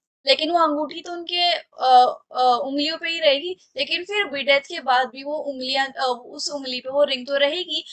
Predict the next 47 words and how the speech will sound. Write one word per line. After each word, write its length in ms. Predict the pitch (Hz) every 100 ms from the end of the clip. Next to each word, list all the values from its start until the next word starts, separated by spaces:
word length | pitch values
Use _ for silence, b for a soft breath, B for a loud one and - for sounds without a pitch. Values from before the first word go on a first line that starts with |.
| -
इसका 280 | 294 285 330
मतलब 300 | 302 294 285 254
ये 200 | 277 320
है 240 | 277 285
कि 180 | 440 403
death 260 | 240 262
के 220 | - 339 294
बाद 300 | 247 247 240
भी 100 | 302
उनका 320 | 294 302 311
husband 640 | 262 247 233 285 330 349
का 80 | 349
जो 200 | 349 320
rule 300 | 254 330 508 403
है 80 |
उनके 160 | 262 233
ऊपर 240 | 226 254 370 B _
वो 80 | 262
अभी 180 | 262 269
भी 120 | 311
खत्म 280 | 294 254 240
नहीं 340 | 240 262 277
हुआ 260 | 269 226 220
है। 160 | 208 B B 285
उनकी 340 | 294 311 370
death 300 | 240 277 320
के 260 | - 359 339
बाद 300 | 277 262 247
भी 100 | 285
जो 140 | 294
उनकी 400 | 285 277 311 -
इच्छा 340 | - - 349
थी 220 | 359 294 294
आजादी 580 | 262 254 240 240 269
की, 340 | 247 254 262 b _
निडरता 520 | 269 277 277 277 269 254
की, 280 | 294 359
वो 200 | 311 330
हमेशा, 720 | 311 277 240 262 320 - 381 285 - _ _
अ, 160 | 226 -
एक 200 | 269 277 -
इच्छा 380 | 294 - 349
बन 220 | 311 294 285
के 80 |
ही 120 | 311 294
रह 140 | 262
जाएगी। 480 | 254 254 254 339